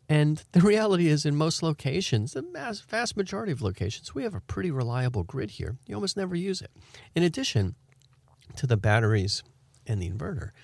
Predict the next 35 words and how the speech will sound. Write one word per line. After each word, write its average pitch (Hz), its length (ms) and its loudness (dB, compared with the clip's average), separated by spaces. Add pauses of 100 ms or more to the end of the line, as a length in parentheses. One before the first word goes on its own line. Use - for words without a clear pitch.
(380)
you 151 100 4
need 165 160 4
something 156 320 0
called 127 240 0
a 110 60 0
critical 143 640 -2
load 117 300 2
subpanel, 98 720 -4
so, 127 320 2
uh, 110 180 0
and 113 120 0
a 101 40 4
generator 104 640 0
and 117 140 2
a 98 60 2
transfer 143 480 4
switch. - 360 -8
That 92 160 -2 (160)
ma-, 127 360 -2
in 131 100 2
many 139 160 6
cases, 110 440 2
this 98 200 -4
is 107 180 -6
automatic 101 600 2
with 98 100 -2
battery 101 340 2
systems, - 460 -6 (400)
but, 135 160 2 (260)
but 151 120 0
you're 147 100 -2
gonna 160 160 2
have 160 160 2
a 127 60 2
separate - 480 -2